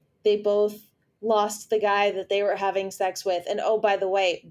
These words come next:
both of those guys were Dylan, and now they're back where they started, and ha, ha, ha, ha, ha.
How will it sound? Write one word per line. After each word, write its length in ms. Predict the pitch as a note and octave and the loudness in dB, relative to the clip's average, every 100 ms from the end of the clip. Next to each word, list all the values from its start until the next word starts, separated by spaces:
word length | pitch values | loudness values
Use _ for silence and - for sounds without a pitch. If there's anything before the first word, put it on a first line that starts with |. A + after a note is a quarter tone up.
| F3+ | -2
both 240 | G3+ G3+ | -2 0
of 60 | G3 | -4
those 200 | G3+ F#3 | -2 -2
guys 300 | F#3+ F#3+ F#3 | -2 -2 -4
were 140 | F#3 | -8
Dylan, 460 | F#3 G3 G3 E3 E3+ | -2 -2 0 -2 -4
and 160 | F3 F#3 | -6 -6
now 180 | F#3 F#3+ | -6 -2
they're 140 | G3 | -2
back 280 | G3 F3+ F#3 | -2 -4 -2
where 140 | G3+ F#3 | -4 -2
they 140 | F3+ | -4
started, 520 | F3+ G3 G3 F#3 E3 | -4 -2 0 -2 -2
and 200 | E3 E3+ F3+ | -2 -4 -2
ha, 180 | G#3 | -4
ha, 180 | F#3+ F#3 | -2 -4
ha, 180 | F#3+ G3 | -4 -6
ha, 200 | G#3 D#3+ | -6 -8
ha. 300 | D#3 F2 E2+ | -8 -12 -14